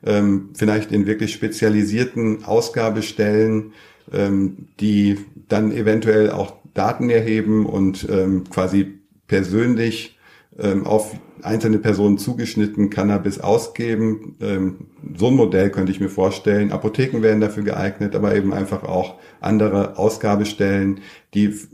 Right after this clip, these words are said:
am besten noch nicht mal so ein, ähm, Flair haben wie Coffeeshops in den Niederlanden, die ja auch eher dazu einladen, da länger zu sitzen und, ähm, einen Kaffee dazu zu trinken zu dem, zu dem Cannabis. Das kann man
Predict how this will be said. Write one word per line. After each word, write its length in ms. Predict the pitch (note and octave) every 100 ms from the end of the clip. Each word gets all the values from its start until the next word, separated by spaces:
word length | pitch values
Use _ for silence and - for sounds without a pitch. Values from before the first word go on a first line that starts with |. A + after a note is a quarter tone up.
| - -
am 80 | G2
besten 380 | A2 A2 - B2
noch 140 | A2
nicht 200 | A2 -
mal 200 | A2+ A2
so 240 | G2+ G2
ein, 240 | G2 G2 F#2+ - - _ -
ähm, 160 | G2+ G2
Flair 380 | G2 G2+ A2 G#2+
haben 340 | G#2+ G2+ F#2+
wie 160 | F#2+ F#2
Coffeeshops 640 | A#2 B2 A2 G#2+ G2+ -
in 120 | G2+
den 140 | G2 G2
Niederlanden, 800 | A2 A#2+ A#2 A2 G#2+ - G#2
die 120 | - F#2
ja 220 | F#2+ F#2+
auch 280 | F#2 G#2+ -
eher 320 | G#2 G2 G2
dazu 320 | F#2 F#2 -
einladen, 640 | F#2+ G2+ F#2+ F#2 F#2 F#2+
da 360 | F#2 F#2 F#2 F2+ - -
länger 340 | E2+ F#2 G#2 G2+
zu 120 | G2+
sitzen 540 | F2 A2 - A2+ G#2
und, 480 | G2 F#2 F2+ F2+ -
ähm, 460 | F2+ F#2 F2+ F2+ - - - -
einen 120 | G2+
Kaffee 260 | A2+ A2+ A#2
dazu 300 | G#2+ - G#2
zu 160 | -
trinken 500 | G#2 G#2+ G#2+ G#2 G2+
zu 160 | - G2
dem, 320 | F#2+ F#2+ F#2+ - -
zu 120 | -
dem 140 | G#2 G2
Cannabis. 600 | G2+ G#2 F#2+ G2 G2 - - - - - _ _
Das 340 | G2+ A#2 - - - - - - -
kann 140 | A2+
man 320 | B2+ - -